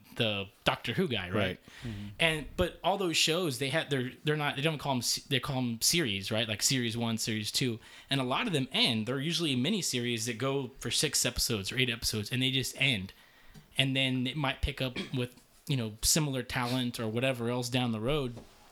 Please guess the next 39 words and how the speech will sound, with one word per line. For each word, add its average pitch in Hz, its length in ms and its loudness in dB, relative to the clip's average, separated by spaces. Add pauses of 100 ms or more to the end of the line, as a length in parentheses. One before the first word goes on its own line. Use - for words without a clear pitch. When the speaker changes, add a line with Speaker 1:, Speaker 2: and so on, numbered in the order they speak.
(200)
Speaker 1:
But 156 160 2
that's 175 220 6
the 165 80 2
model 143 360 0
that 110 220 -2
basically 120 460 0
we 107 100 0
kind 117 200 0
of 104 160 -4 (360)
jumped 131 260 0
onto, 120 380 0
like, 98 260 -2
fifteen 117 340 -2
years 101 240 -2
later. 107 280 0 (880)
Anyways, 131 360 2
so - 280 -2
my 143 140 2
point 196 320 0
is, 120 420 -4 (200)
if - 80 -8
it - 20 -4
was 110 160 -2
me, 135 300 0 (500)
I 135 80 4
would 127 160 -2
do 120 100 0
something 110 380 -2
like 101 180 -2
that, 107 280 0
where 120 120 0
you 120 80 -2
have 123 240 0
a 117 60 -2
show, 127 320 4
where 120 100 -2
you 120 80 0
have 135 160 2
a, 113 120 -2